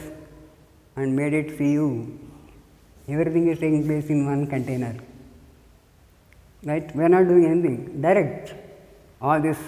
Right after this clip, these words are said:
loss of electron, gain of electron taking place in the same container. Then that is direct. You are, you don't do anything.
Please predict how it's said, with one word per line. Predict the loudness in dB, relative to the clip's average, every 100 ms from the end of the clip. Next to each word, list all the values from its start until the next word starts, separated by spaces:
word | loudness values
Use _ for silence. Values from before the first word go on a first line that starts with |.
| -12 -2
loss | 0 2
of | 0 0
electron, | 0 -2 -2 0 0
gain | 0 -2
of | -2
electron | -4 -4 -6 -2
taking | 0 0
place | 0 0
in |
the | -2
same | -2 -2 -2
container. | -2 -2 -2 -2 -6 -14 -20 -20 -20 -20 -20 -20 _ _ _ _ _ -4
Then | -2
that | 0 0
is | -2
direct. | 2 4 4 0 -8 -14 -16 -20 -20 -20 -8
You | 0 2 4
are, | 2 2 0
you | 0
don't | 2 4
do | 4
anything. | 2 2 -2 -2 -8 -16 -20